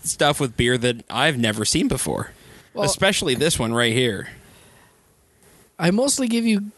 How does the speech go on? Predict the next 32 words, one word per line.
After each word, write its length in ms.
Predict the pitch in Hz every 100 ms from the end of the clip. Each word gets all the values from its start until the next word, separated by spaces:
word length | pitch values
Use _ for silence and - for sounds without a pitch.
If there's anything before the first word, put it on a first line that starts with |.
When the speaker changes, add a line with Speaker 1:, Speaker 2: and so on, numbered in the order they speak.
| _ -
Speaker 2:
a 60 | -
Speaker 1:
I 60 | 139
Speaker 2:
hard 260 | 151 147
Speaker 1:
know. 80 | 127
Speaker 2:
time 380 | 131 170 170 175
because 320 | 151 165 147
it's 160 | 139 -
fun. 400 | 120 110 113 131 -
Speaker 1:
I 140 | 170
know. 220 | 156 98 -
Speaker 2:
Um, 320 | 151 151 147
but 160 | 160
if 100 | 160
I 100 | 165
was 140 | 165 160
going 300 | 165 165 165
to 240 | 160 151
give 200 | 143 139
a 40 | 135
counter 340 | 143 143 139
example, 380 | 131 131 131 131
I'd 160 | 123
say 160 | 123 120
Oso. 540 | 139 120 - 98 104 - _ - - _ - - - - -
Speaker 1:
Okay. 440 | 147 - 107 85 - - - - - - 196 -
Speaker 2:
Their, 400 | 135 147 139 139
their 240 | 131 139 135
main 300 | 135 139 135
line 260 | 131 135
isn't 400 | 131 139 123 131
exactly 540 | 123 123 120 117 120 113
fantastic, 1040 | - 117 110 107 - 120 113 - 113 -